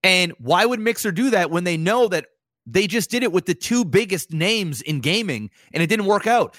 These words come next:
So why would they do it with somebody else? They're not gonna get a return on investment. So they better, they better figure this out,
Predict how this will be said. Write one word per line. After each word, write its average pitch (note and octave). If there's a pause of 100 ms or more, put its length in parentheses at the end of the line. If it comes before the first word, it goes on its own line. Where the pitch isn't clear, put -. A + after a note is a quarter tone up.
(120)
So -
why D#3+
would A#3+
they A3
do A3+
it G#3+
with G3
somebody G3+
else? G#3 (220)
They're D#3
not G#3
gonna G#3
get G3
a G3
return F#3
on F#3
investment. F3+ (920)
So C#3+
they F#3+
better, A3+ (180)
they F#3
better A3
figure G#3
this F#3
out, G#3